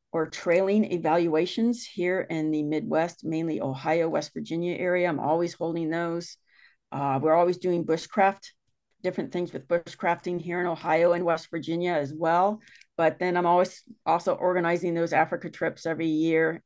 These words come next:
And, uh, we're getting ready to walk out the door here today to head up to Canada. And we're gonna be playing in Canada with Chris Gilmore, with Chris Outdoors. We are mentors in that program, helping people who've never hunted learn how to hunt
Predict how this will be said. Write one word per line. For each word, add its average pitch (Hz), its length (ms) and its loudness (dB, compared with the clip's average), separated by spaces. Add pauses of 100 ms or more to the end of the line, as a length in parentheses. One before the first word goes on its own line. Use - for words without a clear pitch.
(180)
And, 143 340 -8
uh, 135 260 -4 (400)
we're 190 120 0
getting 185 220 2
ready 185 220 6
to 175 80 4
walk 180 280 6
out 190 200 4
the 180 60 -6
door 190 320 0
here 202 380 2
today 175 580 2
to 214 100 0
head 175 220 0
up 196 180 2
to - 60 -20
Canada. 208 560 0
And 170 160 -2
we're 160 80 -4
gonna 165 220 -2
be 156 160 -2
playing 170 600 -6 (360)
in 160 160 -4
Canada 185 480 2
with 165 240 -4
Chris - 260 -6
Gilmore, 208 600 0 (280)
with - 140 -12
Chris 175 280 -2
Outdoors. 190 680 2
We 170 260 -2
are 151 180 4
mentors 165 500 -4
in 147 120 -6
that 160 180 -2
program, 175 480 -2
helping 185 460 -2
people 185 360 -4
who've 175 200 -4
never 214 580 2
hunted 196 460 -4 (500)
learn 208 240 4
how 202 180 4
to 196 100 4
hunt 180 280 -4